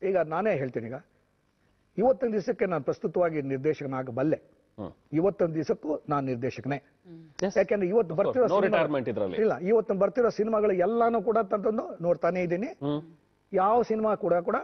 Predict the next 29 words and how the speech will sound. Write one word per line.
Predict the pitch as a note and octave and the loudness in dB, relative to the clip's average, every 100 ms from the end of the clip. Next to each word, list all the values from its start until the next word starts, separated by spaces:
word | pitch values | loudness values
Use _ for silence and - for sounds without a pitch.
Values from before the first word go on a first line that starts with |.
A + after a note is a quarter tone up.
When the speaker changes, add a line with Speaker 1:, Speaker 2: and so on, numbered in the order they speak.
| - - | -6 -6
Speaker 1:
ನಾನು | E3 D#3 | -4 -2
ಕೊಟ್ಟಿದ್ರೆ | C3+ D3 D#3+ F3 G3+ | -2 -2 0 0 -2
ಖಂಡಿತ | - C#3 C#3 D3 | -2 -6 -4 -2
ಮಾಡ್ತಾ | F3+ C3+ C3+ C3+ D3+ | -4 -2 -4 0 0
ಇದ್ದೆ. | C3 B2+ - E3 | 0 -6 -4 -4
ಯಾಕೆ | F3 | -2
ಅಂತ | G3 F3 | -2 2
ಹೇಳಿದ್ರೆ, | D#3+ A#2+ C#3 | 2 2 -4
Speaker 2:
ಹ್ಮ್. | G3 _ - G#2 - - | -4 _ -20 -18 -18 -4
Speaker 1:
ಸ್ಟಿಲ್ | C4 D4 | 0 2
ಡೈರೆಕ್ಷನ್ | E3+ F#3+ G#3 - F#3 | 4 2 0 -4 -2
ಅಲ್ಲಿ | E3 | -2
ನಂಗೆ | F#3 D3 | -2 -6
ಸ್ಪೆಲ್ಲಿಂಗ್ | - D#3+ F#3 D3 | -4 -4 -2 -4
ಗೊತ್ತಿದೆ. | C#3 B2+ G#2+ _ _ _ _ | -4 -6 -8 _ _ _ _
Speaker 2:
Yeah. | G2 - F3+ F#3 | -14 -8 -4 -2
Speaker 1:
I | D#3 | -2
know | F#3 C#3 - _ | -2 -2 -6 _
ಡೈರೆಕ್ಷನ್ಗೆ | D#3 E3 D#3+ E3 D3+ | 0 2 0 -4 -4
ಏನ್ | D#3 | -4
Speaker 2:
Yes. | - | -2
Speaker 1:
ಸ್ಪೆಲ್ಲಿಂಗ್ | D3+ E3+ C#3 | -4 -2 -2
ಬರುತ್ತೆ | B2+ A#2+ | -2 -6
ಅಂತ. | A2 - A#2+ | -8 -10 -8
Speaker 2:
ನಿಜ. | A2+ F2 E3+ - _ _ - | -8 -10 -14 -20 _ _ -2
Speaker 1:
ಆಮೇಲೆ | G#3+ A#3 | 0 2
ಇನ್ನೊಂದೇನು | D4+ C4+ A#3 G3 | 4 4 2 2
ಅಂತ | D#3+ | 2
ಹೇಳಿದ್ರೆ, | C#3 B2+ F3 A3 _ - | 0 0 -2 -6 _ -16